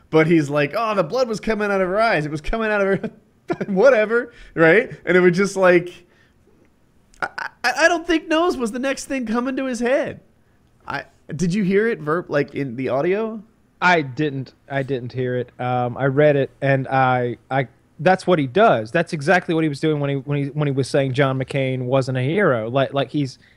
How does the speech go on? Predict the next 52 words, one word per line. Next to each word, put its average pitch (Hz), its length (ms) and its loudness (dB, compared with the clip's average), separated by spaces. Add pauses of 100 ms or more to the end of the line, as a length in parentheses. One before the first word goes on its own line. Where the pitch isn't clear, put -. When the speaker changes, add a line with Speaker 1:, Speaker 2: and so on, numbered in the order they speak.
Speaker 2:
he, 160 120 2
it's, 160 400 -6
it's 170 200 -2
sarcasm. 170 840 2
It's, 156 240 -4
it's, 143 420 -4
he, 165 200 -2
he 156 200 0
says 151 340 4
something 156 440 0
without 139 440 2
outright 139 560 0
saying 120 380 -4
it, 123 80 -4
or 127 220 -4
he 135 80 -6
says 143 280 -2
it 143 40 0
in 135 100 -2
a 127 60 0
way 131 200 2
that 123 120 -2
he 131 60 -6
can 135 120 -4
defend 131 300 -4
it 107 80 -4
later. 147 320 2
But 120 160 -2
it's, - 160 -8
he's 196 180 -2
just, - 300 -4 (340)
he's 233 120 -6
just - 120 -14
double 311 220 2
talking. 127 380 0
It's 139 120 -12
double 180 240 2
talk. 101 300 -4 (380)
No, 143 220 0
he's, 139 240 -4
he's 160 280 -4
outright, 160 600 4
uh, 135 280 0
said, 135 380 0
like, 131 180 -4
"Ah, 170 160 -4
she - 180 -20
must 156 220 -12
be - 180 -10
on 147 80 0
her 117 60 -2
period." 151 380 -6